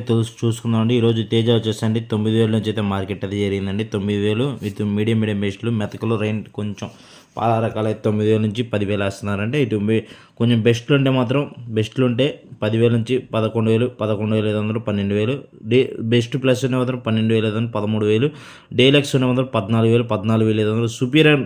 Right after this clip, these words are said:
టాప్ క్వాలిటీ వచ్చేసరికి పదిహేను వేల వరకు అయితే మిర్చి అయితే వేశారండి. తేజ మిర్చి పదిహేను వేలు అయితే వేశారండి మార్కెట్లో ఈరోజు. డీడీ చూసుకున్నట్లయితే అండి, తొమ్మిది వేల నుంచి అయితే మార్కెట్ అయితే జరుగుతుందండి. తొమ్మిది వేల నుంచి పది,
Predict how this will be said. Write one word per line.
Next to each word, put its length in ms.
టాప్ 280
క్వాలిటీ 260
వచ్చేసరికి 500
పదిహేను 360
వేల 140
వరకు 240
అయితే 120
మిర్చి 340
అయితే 180
వేశారండి. 500
తేజ 320
మిర్చి 260
పదిహేను 400
వేలు 200
అయితే 160
వేశారండి 480
మార్కెట్లో 380
ఈరోజు. 280
డీడీ 280
చూసుకున్నట్లయితే 640
అండి, 220
తొమ్మిది 280
వేల 120
నుంచి 160
అయితే 180
మార్కెట్ 360
అయితే 180
జరుగుతుందండి. 400
తొమ్మిది 340
వేల 120
నుంచి 220
పది, 180